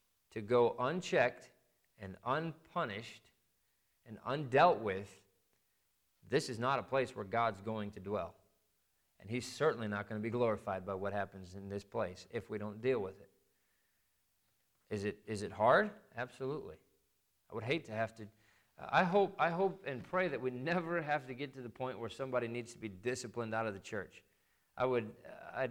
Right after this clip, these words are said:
I would hate that with everything in me. But I'm also not going to allow this church to become a place that God's not going to bless because somebody won't get something right with God.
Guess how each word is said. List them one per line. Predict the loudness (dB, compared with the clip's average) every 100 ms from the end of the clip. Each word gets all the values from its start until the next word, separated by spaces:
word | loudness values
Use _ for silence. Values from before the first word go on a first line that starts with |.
| 0
I | 0
would | 2 0 -2 -10
hate | -4 -2 0
that | 2 2
with | 2 0 -2
everything | -2 0 0 -2 -4 -6 -6
in | -4 -4
me. | -4 -8 -16 _ _ _ _ _ _ _ _
But | 8 8 8
I'm | 0 0
also | 2 2 0
not | -4 -4 -2
going | -4 -4
to | -4 -2
allow | 2 2 2
this | 0 -6
church | -4 -2 -2 -4
to |
become | -12 -10 -8
a | -8
place | -6 -2 -2 -4 -12 -20 _ _ _ -14
that | -6
God's | 2 4 4 -2
not | -4 -4
going | -4 -4
to | -6
bless | 0 0 0
because | -8 -6 -6
somebody | -4 -4 0 2 2 -2 -12 _ _ _ _ _ _ _ _
won't | -2 -2 -2
get | -6
something | -6 -8 -8 -10
right | -12 -12 -16
with | -14
God. | -10